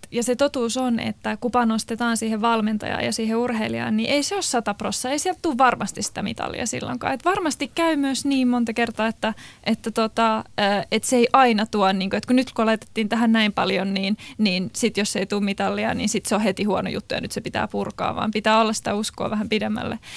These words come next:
Mutta tota, joo, kyllä se nyt vaan niin on, että vaikka aina sanotaan, että urheilija on,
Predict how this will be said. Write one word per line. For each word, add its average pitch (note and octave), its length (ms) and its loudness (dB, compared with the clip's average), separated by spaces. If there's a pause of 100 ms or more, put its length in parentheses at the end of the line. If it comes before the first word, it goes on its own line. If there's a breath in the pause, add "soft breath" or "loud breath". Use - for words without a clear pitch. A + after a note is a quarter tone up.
(160 loud breath)
Mutta A#3+ 300 4
tota, A3+ 600 2 (1040 loud breath)
joo, C4+ 200 4
kyllä B3+ 320 2
se B3+ 280 0
nyt C4+ 300 0
vaan C4 220 4
niin C4 220 4
on, B3 140 4
että A3+ 240 0
vaikka A#3 340 0
aina A3+ 220 4
sanotaan, G#3 500 -2
että G#3+ 240 -2
urheilija G#3 560 -2
on, G3+ 280 0